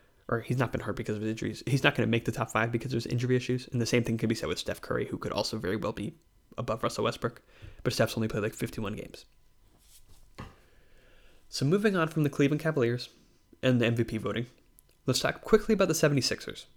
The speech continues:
Because, like the, like the Cavs, they've been rolling. And they just got Markelle Fultz back from his experience with the Yips. The Sixers have climbed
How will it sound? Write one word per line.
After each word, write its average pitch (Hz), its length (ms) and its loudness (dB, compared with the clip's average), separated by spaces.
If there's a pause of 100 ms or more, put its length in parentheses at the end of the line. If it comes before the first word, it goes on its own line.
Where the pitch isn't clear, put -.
(440)
Because, 123 340 0 (760)
like 120 180 0
the, 147 280 -6
like 127 200 0
the 143 60 -6
Cavs, 143 440 -6
they've 131 180 6
been 117 140 4
rolling. - 340 -2 (380)
And 127 140 0
they 117 80 4
just 131 320 8
got 127 160 4
Markelle 120 340 4
Fultz 135 320 6
back - 320 0
from 110 220 -4
his 104 160 -6
experience 113 460 -4
with - 120 -4
the 117 100 -2
Yips. - 380 -4 (1400)
The 131 60 -2
Sixers 185 380 4
have 175 120 2
climbed 131 260 0